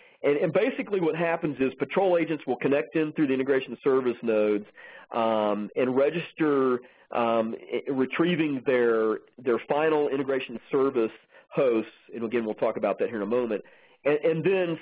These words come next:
C M A is able to populate policy configurations for all of your agents across multiple B P P M servers from this one single instance, okay? Now, the document that we've, that I've talked about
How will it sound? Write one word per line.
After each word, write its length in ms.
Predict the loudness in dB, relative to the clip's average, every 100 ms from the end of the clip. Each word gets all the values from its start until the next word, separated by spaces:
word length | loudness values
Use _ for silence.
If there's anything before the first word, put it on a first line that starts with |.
| -2
C 160 | 0
M 120 | 2
A 380 | 2 2 2 0
is 200 | 0 0 0
able 260 | 0 -2
to 100 | -6 -10
populate 840 | -2 0 0 2 4 4 2 -2 -10 -20 -20 _ -12 -4
policy 540 | 0 2 0 -2 -6 -4
configurations 920 | -6 -4 -4 0 2 2 0 -6 -10 -2
for 120 | 0
all 320 | 2 0 0
of 80 | -2
your 120 | -2
agents 400 | 0 0 -4 -10 -8
across 420 | -4 0 2 0 -4
multiple 600 | -4 0 2 0 0 -2
B 180 | 0 -4
P 100 | -4
P 140 | -6 -6
M 100 | -6 -2
servers 360 | -2 -2 -4 -4
from 200 | -2 0
this 120 | -2 -4 -6
one 280 | -2 -2 -2
single 320 | -4 -4 -4 -4
instance, 440 | -6 -8 -10 -14 -14 _ _ _ _ _ _ _ _
okay? 300 | 4 4 2 -6 -20 -20 -2
Now, 300 | 2 4 4
the 100 | 2
document 680 | 2 2 4 2 2 2 2
that 80 | 2
we've, 160 | 2 0 2
that 100 | 2
I've 160 | 4
talked 280 | 4 2 2
about 380 | 2 4 4